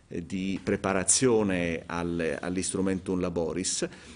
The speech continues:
e poi le comunità sono state chiamate ad esprimere chi li rappresentasse,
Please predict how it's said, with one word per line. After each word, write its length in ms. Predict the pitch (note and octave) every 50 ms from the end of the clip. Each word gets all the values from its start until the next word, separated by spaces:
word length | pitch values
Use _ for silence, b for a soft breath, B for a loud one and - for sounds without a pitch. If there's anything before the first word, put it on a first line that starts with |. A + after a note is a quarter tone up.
| B B
e 120 | - - -
poi 200 | - F#3+ B3 D4
le 120 | A3+ D#3
comunità 600 | - - B2 B2 B2+ D3 F#3+ A#3+ - - F2+ F2 F3+
sono 220 | - - D3 B2
state 260 | - - F2+ F2+ G2+
chiamate 400 | G#2 F3 F3+ G2+ E2 G#2 C3 -
ad 100 | A3+ C#3+
esprimere 840 | G2 F2+ - - G#2+ G#2+ B2+ D3+ D#3 D3 C3+ A#2+ G2 F#2 - - -
chi 220 | - - F3 G3+ F#3+
li 240 | D3 A2+ A#2+ A#2+ -
rappresentasse, 1500 | - G#2+ G#2+ - - A2+ A#2 A2 D3+ F#3 F#3+ - - F2 D#2 E2+ - - - - C3+ C#3 D3 D#3+ - - - - -